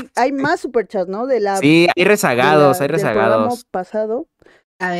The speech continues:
Speaker 1: Entonces
Speaker 3: vámonos con los del programa de Sandman, ¿les late?
Speaker 2: Sí, sí, me late, me late. A ver.
Speaker 3: Ok, a ver.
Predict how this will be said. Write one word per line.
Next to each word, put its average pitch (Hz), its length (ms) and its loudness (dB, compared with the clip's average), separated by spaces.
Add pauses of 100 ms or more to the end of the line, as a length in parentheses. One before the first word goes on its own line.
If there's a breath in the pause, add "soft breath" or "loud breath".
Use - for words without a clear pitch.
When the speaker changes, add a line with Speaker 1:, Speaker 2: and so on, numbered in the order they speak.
Speaker 1:
Entonces - 180 2
Speaker 3:
vámonos - 360 -4
con 220 500 -6
los 196 260 -4
del 196 220 -4
programa 208 420 -6
de 185 120 -4
Sandman, 156 600 -4
¿les 151 160 -10
late? 175 240 -6
Speaker 2:
Sí, 135 280 -2 (120)
sí, 135 220 -4
me 127 140 -4
late, 117 440 -6
me 110 200 -14
late. 107 420 -12
A 95 140 -14
ver. 92 120 -12
Speaker 3:
Ok, 160 220 -10 (340)
a 156 120 -6
ver. 143 180 -8